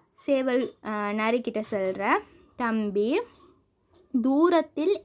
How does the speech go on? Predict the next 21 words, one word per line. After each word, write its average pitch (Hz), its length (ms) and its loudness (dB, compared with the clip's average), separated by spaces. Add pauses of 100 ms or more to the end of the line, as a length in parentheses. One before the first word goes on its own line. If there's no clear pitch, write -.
என் 392 260 -2
நண்பர்கள் 294 640 2
சிலர் 339 320 0
வருகிறார்கள். 220 720 -2 (580)
தூரத்துல 269 600 0
என் 311 180 0
ஃப்ரெண்ட்ஸ் 285 500 -2
கொஞ்சம் 240 360 0
வார, 185 560 -6 (320)
அவர்களும் 381 680 2
வந்து 269 340 4
சேரட்டும், 269 520 0
அவங்களும் 302 420 0
வந்துடட்டும். 320 640 0
அது 320 460 0
பிறகு 202 460 -2 (380)
நான் 381 300 0
கீழே 285 320 2
வருகிறேன். 208 560 0
அதன் 214 240 -4
பின்ன 220 320 -4